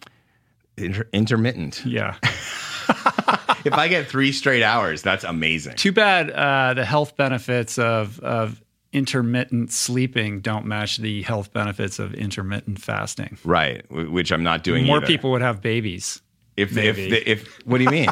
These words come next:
Speaker 2: <laughs>
Speaker 1: If intermittent sleeping?
Speaker 2: Well, you know how
Speaker 1: Oh, 'cause they'd
Speaker 2: intermittent
Speaker 1: wake up,
Speaker 2: fasting is
Speaker 1: they'd
Speaker 2: now,
Speaker 1: wake
Speaker 2: like, a
Speaker 1: up for
Speaker 2: big
Speaker 1: the
Speaker 2: thing.
Speaker 1: sex.
Speaker 2: Everyone's
Speaker 1: Yeah.
Speaker 2: like, "You gotta intermittent fast." But if it was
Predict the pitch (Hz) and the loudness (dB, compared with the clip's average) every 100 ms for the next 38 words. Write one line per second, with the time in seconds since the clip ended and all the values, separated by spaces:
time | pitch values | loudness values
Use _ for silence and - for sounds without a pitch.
0 | - 113 117 123 127 127 127 110 - 117 | 0 0 0 2 2 2 2 0 2 2
1 | 113 143 202 - 220 226 240 190 190 170 | 2 2 0 4 4 6 4 4 2 2
2 | 165 170 175 127 123 123 151 156 - 180 | 2 2 4 2 4 4 4 4 4 2
3 | 160 120 147 147 - 110 156 147 - 147 | 2 4 4 4 4 2 2 0 2 4
4 | 147 175 165 143 139 139 160 123 131 117 | 4 2 -4 -2 0 2 0 0 -2 -4
5 | 117 117 123 123 123 117 123 113 110 120 | -4 -2 0 0 -2 -2 -2 -4 -2 0
6 | 120 110 104 - - 120 117 131 127 117 | 0 -2 -6 -8 -2 -2 0 -2 -2 -2
7 | 104 - | -4 -8